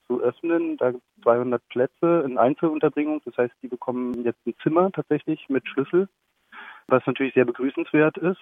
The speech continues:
Wir haben von vielen gehört, die sich also wahnsinnig gefreut haben, erstmals einen eigenen Schlüssel zu haben und dann ein Zimmer und abschließen zu können. Bloß für die Jugendlichen ist es natürlich eigentlich keine Lösung. Ja, man muss davon ausgehen,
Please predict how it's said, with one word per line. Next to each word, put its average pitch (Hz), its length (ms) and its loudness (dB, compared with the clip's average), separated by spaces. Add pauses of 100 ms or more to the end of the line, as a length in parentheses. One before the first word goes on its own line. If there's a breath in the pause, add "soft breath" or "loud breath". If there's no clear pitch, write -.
Wir 120 200 0
haben 123 160 -2
von 120 180 -2
vielen 127 260 2
gehört, 120 360 2
die 113 80 -10
sich 117 200 -6
also 113 160 -2
wahnsinnig 117 460 2
gefreut 113 340 -2
haben, 117 220 -4
erstmals 113 560 -2
einen 113 240 -6
eigenen 120 320 -4
Schlüssel - 320 -6
zu - 120 -14
haben 120 420 0 (720 loud breath)
und 123 240 2
dann 117 180 4
ein 113 140 -2
Zimmer 131 240 4
und 117 200 0
abschließen - 420 -4
zu - 100 -14
können. 143 320 0 (600)
Bloß 131 140 4
für 139 120 0
die 127 120 0
Jugendlichen 147 540 6
ist - 140 -4
es - 120 -6
natürlich 135 440 0
eigentlich 127 260 -6
keine 135 380 4
Lösung. 123 580 2 (100)
Ja, 113 220 -2
man 123 180 0
muss 120 140 -2
davon 123 240 0
ausgehen, 139 640 0